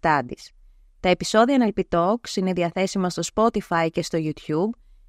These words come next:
και στο σημερινό επεισόδιο θα μιλήσουμε για την αλλαγή και την τέχνη της θετικής αλλαγής. Τώρα δεν ξέρω αν θα είναι αυτός ο τελικός τίτλος,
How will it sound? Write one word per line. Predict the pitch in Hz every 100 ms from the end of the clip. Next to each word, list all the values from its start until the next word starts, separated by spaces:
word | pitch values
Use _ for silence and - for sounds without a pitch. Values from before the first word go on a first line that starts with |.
| -
και | -
στο | 214
σημερινό | 226 208 196 196 269
επεισόδιο | 330 226 - 180 190 233 247 -
θα | 214
μιλήσουμε | 190 170 175 202 - 240 247 254 247 _ _ _ _ _ - _ -
για | 170 190 185 -
την | 180 175 170 165 156 -
αλλαγή | 175 180 170 156 175 170 135 - - - _ _
και | - 185
την | 185 175 -
τέχνη | 220 233 208 151 147 139 -
της | 180
θετικής | - 160 - 156 -
αλλαγής. | 147 139 131 127 123 - - _ _ -
Τώρα | 185
δεν | 196
ξέρω | 180 202 175
αν | 160
θα | 165
είναι | 160 156 151 147 -
αυτός | 143 - 156 147 -
ο |
τελικός | 147 143 139 143 139 -
τίτλος, | 151 131 151 196 277 -